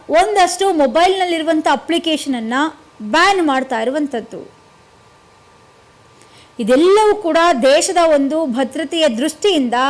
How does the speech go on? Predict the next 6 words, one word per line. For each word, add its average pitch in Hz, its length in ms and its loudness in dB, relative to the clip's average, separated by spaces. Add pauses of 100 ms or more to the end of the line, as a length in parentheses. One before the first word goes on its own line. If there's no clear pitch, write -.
(440)
ಇದೆಲ್ಲದಕ್ಕೂ 349 680 2
ಕೂಡ 285 180 -2 (160)
ಫುಲ್ 359 160 0
ಸ್ಟಾಪನ್ನು 349 600 0
ಇಡ್ತಾ 240 260 -2
ಇರುವಂಥದ್ದು. 233 760 -6